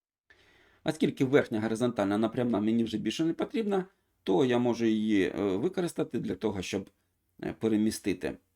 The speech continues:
її нижче і, е, встановити, знову ж таки, зубчики на стіні вже, на ос-, на,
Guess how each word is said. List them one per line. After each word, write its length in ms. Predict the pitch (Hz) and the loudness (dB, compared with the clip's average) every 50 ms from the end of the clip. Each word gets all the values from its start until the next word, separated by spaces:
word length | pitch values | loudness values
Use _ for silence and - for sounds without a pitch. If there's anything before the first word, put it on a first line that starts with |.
| _ _ _ _ _ _ - | _ _ _ _ _ _ -14
її 420 | - 101 101 104 95 87 - 87 92 | -10 -8 -6 -4 -2 -2 -2 -2 0
нижче 460 | 95 101 117 139 - - 226 226 220 - _ _ - - - | 0 0 -2 -2 -4 -6 -6 -6 -8 -10 _ _ -18 -10 -6
і, 160 | 262 392 381 | -4 -2 -2
е, 400 | - 107 - - - - - - - | -2 -2 -4 -6 -8 -8 -10 -10 -10
встановити, 520 | - - - 113 110 127 170 175 - 107 101 | -10 -4 -2 0 0 0 0 0 -2 -2 -2
знову 220 | 117 117 104 101 | 0 0 0 0
ж 80 | - - | -2 -8
таки, 240 | 90 - - 92 | -8 -6 -4 -6
зубчики 420 | - 117 120 - - 101 - - 92 | -4 -4 -6 -8 -8 -10 -6 -6 -6
на 100 | 98 - | -4 -6
стіні 360 | - - - 107 104 90 71 | -6 -4 -2 -2 -2 -2 -2
вже, 180 | - - - - | -4 -8 -10 -8
на 140 | 87 85 | -6 -6
ос-, 180 | 95 90 - - | -6 -8 -8 -8
на, 100 | 98 101 | -8 -10